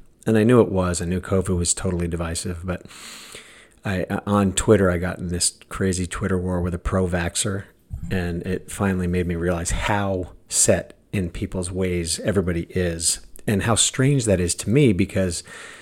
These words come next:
when the pandemic first started, um, you know, I've, I've never been a Trump supporter. He was the most divisive person I've ever seen. I thought he was a kind of a fucking idiot. I was, I, I didn't vote for him, um,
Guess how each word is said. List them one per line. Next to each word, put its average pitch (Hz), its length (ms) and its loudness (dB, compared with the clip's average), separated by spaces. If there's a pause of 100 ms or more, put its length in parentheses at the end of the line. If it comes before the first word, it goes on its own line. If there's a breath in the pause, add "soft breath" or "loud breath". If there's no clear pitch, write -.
(580 loud breath)
when 104 100 4
the 98 80 4
pandemic 98 480 4
first - 400 0
started, 95 640 2 (680)
um, 85 520 0 (480)
you 104 100 0
know, 95 140 0
I've, 95 240 2
I've 98 120 2
never 101 220 4
been 95 160 2
a 90 60 2
Trump 92 260 0
supporter. 87 680 -2 (460)
He 110 200 4
was 92 220 0
the 107 100 -4
most 98 260 0
divisive 92 460 0
person 92 300 -2
I've 87 60 0
ever 87 140 0
seen. 92 340 0
I 85 40 -2
thought 92 160 -4
he 92 80 -2
was 90 140 -6
a 95 40 -6
kind 98 220 -4
of 90 80 -6
a 95 40 -6
fucking 95 340 -2
idiot. 90 500 2 (140)
I 95 160 2
was, 92 400 -2 (1040 loud breath)
I, 101 240 0
I 95 140 0 (920)
didn't 127 300 10
vote 110 240 12
for 117 280 2
him, 120 380 -2
um, 87 340 2